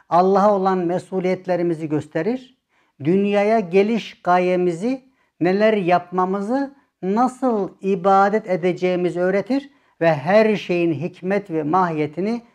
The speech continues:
açıkça bildirir. Özetle Kur'an-ı Kerim bir zikir,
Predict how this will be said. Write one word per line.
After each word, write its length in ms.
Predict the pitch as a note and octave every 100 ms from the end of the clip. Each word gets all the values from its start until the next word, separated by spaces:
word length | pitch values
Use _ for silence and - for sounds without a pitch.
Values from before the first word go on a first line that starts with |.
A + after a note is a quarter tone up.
| _ _
açıkça 580 | F3+ F#3 G#3 D3 F#3+ F3
bildirir. 520 | D#3 B2+ A#2+ A2 - _ _ _ G#3
Özetle 640 | A3 B3 - D#3+ D#3+ E3 - _ _ -
Kur'an-ı 420 | F#3 G#3+ G#3+ G3+
Kerim 440 | F3+ F3+ F3 E3
bir 160 | F3 D#3+
zikir, 720 | D3 D#3 E3+ G3 A3 -